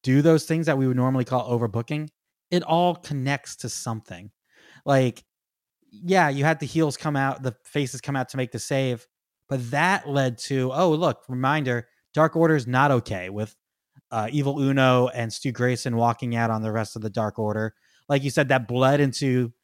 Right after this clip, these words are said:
Matt Hardy <laughs> volunteering Jack Evans for a hair versus hair match. There's no wasted, I don't think there's any wasted segments or time on A E W. If it's gonna make the show, it's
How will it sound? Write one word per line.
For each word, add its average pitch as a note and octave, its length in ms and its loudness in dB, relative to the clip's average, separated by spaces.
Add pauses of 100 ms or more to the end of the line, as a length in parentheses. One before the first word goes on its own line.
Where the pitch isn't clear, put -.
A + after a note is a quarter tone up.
(200)
Matt B2+ 200 0
Hardy C3+ 400 2
<laughs> - 20 -6
volunteering D3 720 2
Jack C3+ 260 2
Evans C3 420 0
for A#2+ 180 -2
a A2 60 -2
hair A#2+ 200 0
versus A#2+ 320 -8
hair B2 180 -2
match. A2+ 300 -6 (1080)
There's D#3 240 -2
no E3 280 0
wasted, D3+ 880 -2
I C3+ 60 -8
don't E3+ 140 -6
think G3+ 160 -10
there's E3+ 180 -2
any D#3 140 0
wasted A#2+ 540 -2
segments A2+ 580 -6
or A2+ 80 -10
time G#2 600 -8 (580)
on A#2 140 -2
A G#2+ 120 -2
E G#2+ 40 -2
W. G#2 340 -4
If G#2+ 120 -8
it's C#3 140 -6
gonna D3 200 0
make D#3 240 0
the D3 80 -4
show, B2+ 480 2
it's C3 180 -8